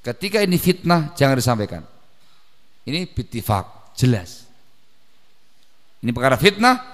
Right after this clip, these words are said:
bukan perkara ilmu, tidak boleh kamu sampaikan. Yang kedua, ini ilmu.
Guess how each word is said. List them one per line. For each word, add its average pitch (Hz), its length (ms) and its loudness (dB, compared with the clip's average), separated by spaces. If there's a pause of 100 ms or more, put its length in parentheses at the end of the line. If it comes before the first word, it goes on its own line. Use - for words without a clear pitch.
(200)
bukan 143 180 4
perkara 147 300 2
ilmu, 233 240 4 (260)
tidak 131 140 2
boleh 151 160 2
kamu 135 160 0
sampaikan. 98 360 -2 (1200)
Yang 220 320 6
kedua, 269 400 8
ini 254 160 4
ilmu. 254 440 -4